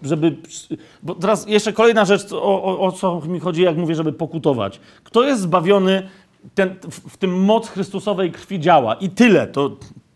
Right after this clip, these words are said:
tyle, tak? Nie chodzi teraz o to, żeby, nie wiadomo, jakieś kajania robić i drogę krzyżową odprawić, czy jeszcze nie wiadomo co. Nie, nie o to mi idzie, ale żeby w tym konkretnym aspekcie przyznać się do niewierności i żeby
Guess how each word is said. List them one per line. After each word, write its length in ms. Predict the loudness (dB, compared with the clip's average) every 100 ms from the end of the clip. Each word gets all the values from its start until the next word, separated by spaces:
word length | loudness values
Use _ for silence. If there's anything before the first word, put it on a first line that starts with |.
| _
tyle, 400 | 2 4 4 -2 -8 2
tak? 240 | 2 2 -4 -16 -8
Nie 60 |
chodzi 220 | -4 0
teraz 180 | 2 2
o 60 | 0
to, 80 | -4
żeby, 180 | -4
nie 100 | -2
wiadomo, 140 | 0 0
jakieś 240 | 0 -6
kajania 580 | 0 4 4 4 2 2
robić 400 | 2 0 -4 -8
i 120 | -8
drogę 320 | 0 0 0
krzyżową 440 | 0 2 2 4 0
odprawić, 440 | 2 0 0 -4
czy 80 | -6
jeszcze 240 | -4 -4
nie 60 | -4
wiadomo 240 | -4 -4
co. 100 | -6 -10 -8 0
Nie, 100 | 2
nie 120 | 4
o 40 |
to 100 | 2
mi 100 | -2
idzie, 200 | 0 -4 -6 -10 0
ale 200 | 0 2
żeby 320 | 4 2 2 -4
w 100 | -10
tym 260 | 0 2 2
konkretnym 560 | 0 0 -2 -2 -2 -2
aspekcie 760 | -4 0 0 0 2 2 2 -2 _ -12
przyznać 680 | -2 4 4 4 0 -2 -4
się 280 | -2 -2 -4 _ _ _ _ _ _ -4
do 120 | 2
niewierności 1080 | 4 6 6 4 2 0 0 -4 -4 -4 -8 _ -10
i 100 | -4
żeby 420 | -2 2 4 2